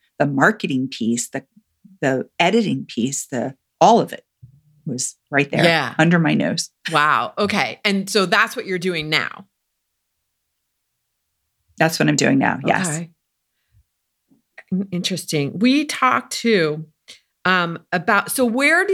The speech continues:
Speaker 2: you consider the sabbatical? Was that those two years when you were doing?
Speaker 1: Yeah.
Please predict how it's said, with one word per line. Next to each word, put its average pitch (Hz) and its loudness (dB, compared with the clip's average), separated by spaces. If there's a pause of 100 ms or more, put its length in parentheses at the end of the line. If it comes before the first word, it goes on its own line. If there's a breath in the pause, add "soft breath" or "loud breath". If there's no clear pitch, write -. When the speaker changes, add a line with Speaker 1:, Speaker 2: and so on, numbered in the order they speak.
Speaker 2:
you 269 0
consider 233 2
the 180 0
sabbatical? 160 -2
Was 170 -4
that 185 2
those 180 -4
two - -4
years 180 0 (1000)
when 180 0
you 175 2
were 170 2
doing? 170 -2 (920)
Speaker 1:
Yeah. 165 6